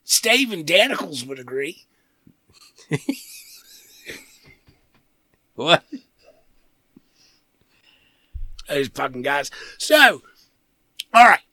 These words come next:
Speaker 1: So, now to get to the
Speaker 2: Wait a minute.
Speaker 1: Let, let, let's boil this pimple to a head here.
Speaker 2: Woo. Wait a minute.
Speaker 1: What? Oh, did I miss something?
Speaker 2: No.
Speaker 1: What?
Speaker 2: What was we talking about?
Speaker 1: We're talking about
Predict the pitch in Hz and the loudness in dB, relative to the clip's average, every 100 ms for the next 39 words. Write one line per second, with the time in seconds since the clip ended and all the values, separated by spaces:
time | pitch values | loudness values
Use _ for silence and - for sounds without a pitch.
0 | _ _ - 269 226 147 _ - 233 220 | _ _ -6 0 0 -2 _ -2 2 2
1 | 175 185 220 214 - 208 185 160 - 185 | 2 -4 -6 -2 -4 -2 -4 -2 2 4
2 | 131 120 269 277 285 285 - 311 302 - | 4 2 0 0 -2 -4 -2 -2 -2 -6
3 | _ 269 240 240 220 196 185 180 - _ | _ -2 0 0 -2 -6 -6 -4 -4 _
4 | _ - 214 175 185 160 131 - 202 175 | _ -6 -4 -6 -10 -12 -8 -8 -6 -10
5 | 156 156 170 143 127 127 139 127 - - | -8 -4 -4 -4 -12 -12 -10 -12 -16 -12
6 | 277 330 359 - - _ - - - _ | 2 8 8 6 -14 _ -20 -20 -20 _
7 | _ _ _ _ _ _ _ - 220 180 | _ _ _ _ _ _ _ 0 4 6
8 | 156 - - - _ 277 247 - - - | 6 4 -6 -20 _ 4 4 4 -4 -14
9 | _ - 214 175 160 165 143 120 302 - | _ -2 -2 0 -2 -4 -6 -6 -4 -4
10 | 226 254 - _ - 170 208 214 - _ | -6 -14 -20 _ -6 4 8 8 6 _
11 | _ _ 170 156 180 220 208 233 233 208 | _ _ -2 6 10 10 6 2 4 4
12 | 202 233 226 214 214 190 - - 151 170 | 2 0 4 6 4 0 -12 -10 -10 -8
13 | - - 131 - 147 147 143 | -8 -8 -12 -14 -10 -6 -6